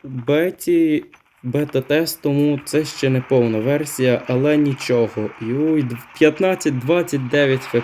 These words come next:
П С. Це, мабуть, за того, що запись включена. До речі, зараз покажу, як ще на винищувачах можна грати. На деяких, мабуть, на японських чи на яких, ставляться по одна бомба,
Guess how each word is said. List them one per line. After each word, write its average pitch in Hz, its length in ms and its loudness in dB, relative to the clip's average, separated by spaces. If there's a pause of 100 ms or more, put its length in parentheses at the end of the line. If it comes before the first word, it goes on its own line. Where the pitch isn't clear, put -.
П 117 220 2
С. 110 180 -6
Це, 151 100 0
мабуть, 135 360 0
за 120 100 -2
того, 135 260 0
що 127 220 -4
запись 117 480 -2
включена. 110 520 -2
До 127 120 0
речі, 139 260 0
зараз 127 300 0
покажу, 127 420 -2
як 123 160 0
ще - 200 -6
на 117 120 2
винищувачах 123 880 0 (580)
можна 135 320 0
грати. 127 340 2
На 131 120 2
деяких, 170 640 0 (240)
мабуть, 139 440 -2
на 135 120 2
японських 147 600 0
чи - 180 -8
на 120 120 2
яких, 113 360 0 (560)
ставляться 151 960 2 (100)
по 127 180 0
одна 131 320 0
бомба, 107 600 0